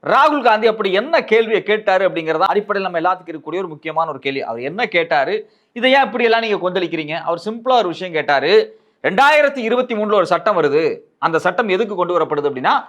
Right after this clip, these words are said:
நாங்கள் தேர்தல் ஆணையரை தேர்வு செய்வதற்காக தனியாக ஒரு சட்டத்தை கொண்டு வருகிறோம்" அப்படின்னு இந்த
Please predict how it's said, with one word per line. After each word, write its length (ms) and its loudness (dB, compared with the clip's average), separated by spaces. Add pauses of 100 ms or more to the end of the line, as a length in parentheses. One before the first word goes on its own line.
(440)
நாங்கள் 580 2
தேர்தல் 440 4
ஆணையரை 420 4
தேர்வு 300 4
செய்வதற்காக 640 2
தனியாக 500 2
ஒரு 140 2
சட்டத்தை 400 -2
கொண்டு 220 -2
வருகிறோம்" 360 0
அப்படின்னு 320 -4
இந்த 120 -2